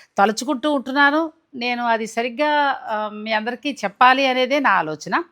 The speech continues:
So, ఇప్పుడు ఒక వీడియో స్పెషల్గా మీకు అందిస్తున్నాను. ఈరోజు వీడియో ఏంటంటే పచ్చళ్ళకు సంబంధించి మనకి కారం ముఖ్యంగా. కారం విషయంలో చాలా కేర్ తీసుకుంటామండి. ఆ, ఇదివరకైతే పూర్వం మిరపకాయలు తీసుకుని చక్కగా పూర్వానే ఉందిలేండి, ఒక పదిహేను ఇరవై ఏళ్ల కిందట, ఇప్పటికీ పల్లెటూళ్ళలో నడుస్తోంది అనుకోండి,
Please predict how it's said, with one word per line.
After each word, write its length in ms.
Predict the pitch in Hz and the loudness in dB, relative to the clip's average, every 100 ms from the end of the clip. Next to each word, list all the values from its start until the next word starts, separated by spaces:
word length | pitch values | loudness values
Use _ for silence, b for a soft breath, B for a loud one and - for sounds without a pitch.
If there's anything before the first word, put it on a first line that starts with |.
| _ | _
So, 80 | - | -8
ఇప్పుడు 180 | 220 214 | -4 -2
ఒక 160 | 185 180 | -2 -2
వీడియో 360 | 202 220 254 | -4 -4 -4
స్పెషల్గా 460 | 233 170 160 190 208 | -4 -8 -8 -4 -4
మీకు 200 | 190 160 | -2 -2
అందిస్తున్నాను. 640 | 156 156 - 190 202 311 349 b b b b _ | -4 -8 -8 -2 0 0 -6 b b b b _
ఈరోజు 320 | 277 294 339 | -2 0 0
వీడియో 360 | 320 285 277 277 | -2 -2 0 0
ఏంటంటే 680 | 240 202 185 180 180 339 - - | 0 -2 -8 -8 -4 -6 -4 -4
పచ్చళ్ళకు 380 | 202 269 254 | -2 -4 -4
సంబంధించి 520 | 247 233 220 208 196 285 | -4 -4 -4 -6 -8 -8
మనకి 200 | 220 202 | -8 -12
కారం 440 | - 180 196 208 | -2 2 2 0
ముఖ్యంగా. 400 | 156 - 151 143 151 _ _ _ | -8 -14 -14 -12 -12 _ _ _
కారం 340 | - 220 269 311 | 2 2 4 0
విషయంలో 380 | 254 - 233 247 233 | -4 -8 -10 -10 -4
చాలా 360 | 180 196 233 262 | -2 0 0 -4
కేర్ 280 | 226 202 196 | -4 -6 -4
తీసుకుంటామండి. 720 | 160 151 160 147 139 135 143 b b b b b 196 | -10 -10 -10 -8 -8 -8 -12 b b b b b -4
ఆ, 100 | 190 | -4
ఇదివరకైతే 540 | 196 180 180 226 240 | -2 -6 -6 -6 -6
పూర్వం 420 | 226 214 214 226 | -4 -4 -4 -4
మిరపకాయలు 500 | 214 185 196 214 214 | -6 -6 0 0 0
తీసుకుని 560 | 196 180 - 220 269 262 | -4 -8 -10 -10 -10 -10
చక్కగా 260 | 208 185 | -12 -10
పూర్వానే 560 | 196 185 175 202 262 269 | -10 -6 -6 -2 -2 -2
ఉందిలేండి, 320 | 277 269 262 | -2 -2 -2
ఒక 100 | 226 | -2
పదిహేను 460 | 202 190 180 202 196 | 0 0 -2 -6 -6
ఇరవై 180 | 160 156 | -6 -4
ఏళ్ల 200 | 147 165 | -4 -4
కిందట, 260 | 160 151 | -8 -14
ఇప్పటికీ 300 | 139 160 175 | -10 -10 -8
పల్లెటూళ్ళలో 520 | 285 233 208 226 247 | -4 -2 -2 -6 -4
నడుస్తోంది 540 | 240 185 180 - 196 170 | -4 -4 -6 -6 -6 -4
అనుకోండి, 460 | 147 156 143 208 | -6 -8 -8 -8